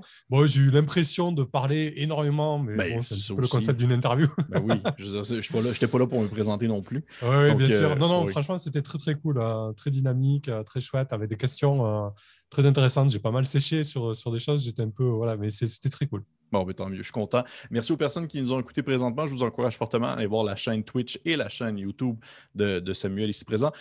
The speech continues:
Speaker 2: J'imagine que ta sa-, ta chaîne Twitch, est-ce qu'elle se nomme aussi Samuel Zitterman ou elle a un
Speaker 1: Oui,
Speaker 2: autre
Speaker 1: oui.
Speaker 2: nom ?
Speaker 1: En général,
Speaker 2: Ouais.
Speaker 1: vous tapez sur Google Zitterman, ça suffit, vous avez tous les,
Speaker 2: Parfait.
Speaker 1: euh,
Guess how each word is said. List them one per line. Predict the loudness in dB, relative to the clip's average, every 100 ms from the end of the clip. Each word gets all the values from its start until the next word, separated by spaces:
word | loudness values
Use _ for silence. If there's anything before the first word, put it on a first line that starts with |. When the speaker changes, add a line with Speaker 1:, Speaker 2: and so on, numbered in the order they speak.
| -12
Speaker 2:
J'imagine | -2 0 0
que |
ta | 0
sa-, | 2 2
ta | 2 2
chaîne | 2 2 2
Twitch, | 2 2 2
est-ce | -2 -2
qu'elle | -2
se | 0
nomme | 0 0
aussi | -2 -4
Samuel | 0 2 2
Zitterman | 0 0 0 0 -4
ou | 0 0
elle | 2
a |
un | 4
Speaker 1:
Oui, | 8 8
Speaker 2:
autre | 10
Speaker 1:
oui. | 8 8
Speaker 2:
nom ? | 4 0
Speaker 1:
En |
général, | 4 6 6
Speaker 2:
Ouais. | 6
Speaker 1:
vous | 2
tapez | -2 -4
sur | -4 -4
Google | -4 2 2
Zitterman, | 2 0 0 0
ça | -2 -6
suffit, | -8 -8
vous | -6 -4
avez | -6 -8
tous | -6
les, | -4
Speaker 2:
Parfait. | -2
Speaker 1:
euh, | -4